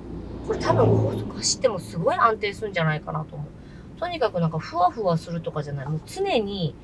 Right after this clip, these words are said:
ギュー、あ、この、この表現がいいかも。ギューってこう道路に張り付いて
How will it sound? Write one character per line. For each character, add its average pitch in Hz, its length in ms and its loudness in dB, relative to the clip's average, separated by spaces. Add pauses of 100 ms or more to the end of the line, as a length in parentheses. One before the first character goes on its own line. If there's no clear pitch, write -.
(400)
ギ 285 460 -6
ュ 240 40 -10
ー、 - 140 -12
あ、 - 140 -2 (500)
こ 240 60 -2
の、 320 240 6 (220)
こ 277 120 2
の 330 80 6
表 339 120 2 (180)
現 339 80 4
が 220 80 12
い 196 40 8
い 170 40 0
か 165 80 4
も。 - 120 0 (120)
ギ 208 320 0
ュ 311 60 2 (1160)
ー - 20 -6
っ - 20 -10
て - 180 -6
こ 175 140 -6
う 165 60 -2
道 254 140 8
路 262 260 4
に 151 120 -2
張 - 200 2
り 247 120 2
付 - 300 -6
い 233 80 -6
て - 440 2